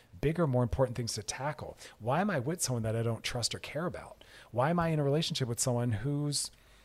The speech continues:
who I don't mind impacting negatively? Like, you have to really ask yourself that hard question.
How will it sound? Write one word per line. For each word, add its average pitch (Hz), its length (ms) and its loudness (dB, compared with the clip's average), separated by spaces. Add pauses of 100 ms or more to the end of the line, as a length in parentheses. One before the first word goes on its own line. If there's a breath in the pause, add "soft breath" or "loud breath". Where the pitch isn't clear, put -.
(440 soft breath)
who 160 320 6
I 156 140 4
don't 165 200 4
mind 156 260 4
impacting 147 500 0
negatively? 135 720 0
Like, 127 140 -2
you 202 40 0
have - 60 -2
to 254 80 0
really 233 240 -2
ask 165 200 -2
yourself 139 260 -2
that 113 140 2
hard 117 200 0
question. - 480 -6